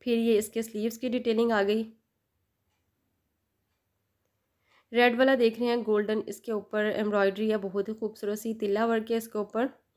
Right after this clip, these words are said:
और जैकेट स्टाइल में इसकी एम्ब्रॉयडरी रखी गई है, सीक्वेंस वर्क है। बाकी फिर ये इसका दामन आ जाता है और फैब्रिक की क्वालिटी भी काफ़ी ज़्यादा अच्छी है।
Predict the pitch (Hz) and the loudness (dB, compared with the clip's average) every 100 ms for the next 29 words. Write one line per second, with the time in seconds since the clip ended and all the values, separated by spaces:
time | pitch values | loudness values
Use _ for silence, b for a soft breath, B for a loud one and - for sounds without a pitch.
0 | - 202 196 214 202 214 220 - 180 180 | -6 -4 -4 -4 -4 -6 -10 -6 -2 -2
1 | 196 - - - 208 202 185 180 196 196 | -2 -4 -8 -8 -6 -4 -6 -6 -6 -6
2 | - 214 196 196 220 220 _ _ _ _ | -6 -4 -2 0 -2 -6 _ _ _ _
3 | _ _ _ _ _ _ _ _ - 220 | _ _ _ _ _ _ _ _ -10 -2
4 | 233 240 233 214 214 214 233 247 _ _ | 0 0 -2 -2 -2 -2 -4 -6 _ _
5 | _ _ _ _ - 208 214 214 220 214 | _ _ _ _ -6 -2 -2 -4 -8 -6
6 | 208 208 - 196 190 196 240 240 233 226 | -4 -4 -4 -4 -2 -2 0 0 -2 -2
7 | 240 269 _ _ _ _ _ _ _ _ | -4 -4 _ _ _ _ _ _ _ _
8 | 208 202 208 247 240 214 247 247 - 202 | -2 0 0 -4 -6 0 -2 -2 -4 -4
9 | 196 190 214 202 202 208 190 180 170 - | -4 -8 -4 -4 -4 -6 -4 -4 -8 -8
10 | 180 175 180 | -6 -6 -8